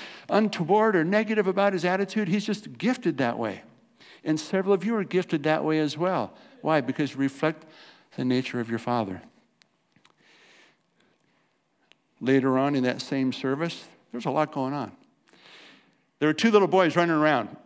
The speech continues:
both about, I don't know, two-ish, three-ish or something like that. And, uh, there weren't many kids there, and I think that might have been about it. And, uh, they were having the time of their life, both before, during, and after the service. And they're just like, "Whoa!"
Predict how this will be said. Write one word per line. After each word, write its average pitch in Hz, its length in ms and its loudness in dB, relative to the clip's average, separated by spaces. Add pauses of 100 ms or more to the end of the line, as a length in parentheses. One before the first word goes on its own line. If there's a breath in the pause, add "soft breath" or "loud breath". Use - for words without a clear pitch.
(100)
both 170 220 2
about, 156 420 2
I 151 140 -4
don't 147 80 0
know, 131 100 0
two-ish, 165 640 -2
three-ish 156 500 -2
or 151 60 -6
something 151 320 -6
like 147 200 0
that. 151 280 0 (340 loud breath)
And, 139 180 0
uh, 135 100 6
there 147 120 4
weren't 190 160 2
many 196 180 0
kids 170 340 0
there, 180 140 -4
and 151 100 0
I 151 80 2
think 156 180 -2
that 156 160 -4
might 147 180 -2
have 147 80 -4
been 143 140 -4
about 139 320 -2
it. 151 200 -2 (480 loud breath)
And, 131 260 0
uh, 131 220 2
they 131 220 0
were 226 140 2
having 196 320 2
the 147 100 2
time 190 380 -6
of 113 120 -6
their 156 180 -2
life, 123 340 -2 (340)
both 131 240 -2
before, 165 380 -2
during, 147 300 -4
and 143 180 -2
after 135 280 0
the 110 100 -8
service. 120 460 -4
And 120 140 -4
they're 151 100 0
just 117 220 -6
like, 110 140 -4
"Whoa!" 453 1120 6